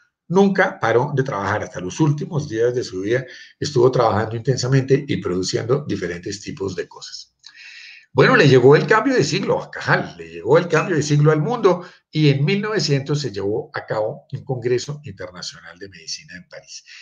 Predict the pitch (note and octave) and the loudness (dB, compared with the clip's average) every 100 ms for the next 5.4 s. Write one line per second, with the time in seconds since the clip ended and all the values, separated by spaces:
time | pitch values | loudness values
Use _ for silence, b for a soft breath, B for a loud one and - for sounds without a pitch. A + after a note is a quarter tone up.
0 | B - F3+ G#3 E3+ C#3 D3 D3 G2+ F#2 | B -4 2 2 2 2 0 -2 -6 -4
1 | G2+ A2+ D3 - E3 E3 F#3+ A2+ F#2+ F#2 | -4 -6 -10 -10 -8 -6 -8 -10 -10 -10
2 | F#2 E2+ E2 G2+ G2+ - _ _ - - | -10 -12 -10 -12 -14 -20 _ _ -6 -2
3 | G#2 G2+ F#2+ G2 G2+ G2+ A#2+ _ - E3 | -2 -6 -12 -12 -10 -10 -12 _ -4 -2
4 | E3 E3+ C#3+ C#3+ G2 F#2+ D#2+ E2+ A2+ B2+ | -2 -4 -10 -10 -8 -10 -10 -10 -6 -6
5 | G2 F2 C#3 D3+ | -6 0 0 0